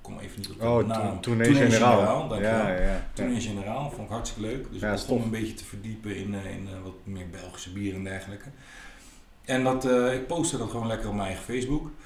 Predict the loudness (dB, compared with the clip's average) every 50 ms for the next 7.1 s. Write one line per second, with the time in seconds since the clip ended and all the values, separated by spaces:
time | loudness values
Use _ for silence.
0 | -20 -20 -20 -20 -20 -14 -6 -4 0 2 4 4 4 4 2 0 0 0 2 2
1 | 2 2 0 -2 -2 -4 -4 -2 0 0 0 0 -2 -4 -4 -4 -6 -6 -6 -6
2 | -6 -6 -6 -8 -8 -8 -8 -8 -8 -10 -10 -10 -10 -8 -6 -2 -2 0 0 0
3 | -2 -2 -2 -2 0 0 0 0 0 -2 -6 -8 -10 -12 -14 -16 -20 -20 -20 -20
4 | -20 -20 -20 -20 -20 -16 -14 -6 -2 -2 0 0 0 0 0 2 2 0 0 0
5 | 0 0 0 0 -2 -2 -2 -4 -6 -8 -10 -10 -8 -6 -6 -6 -6 -6 -8 -8
6 | -8 -6 -4 -4 -2 -2 -4 -4 -6 -8 -8 -10 -10 -8 -6 -4 -4 -4 -4 -6
7 | -8 -8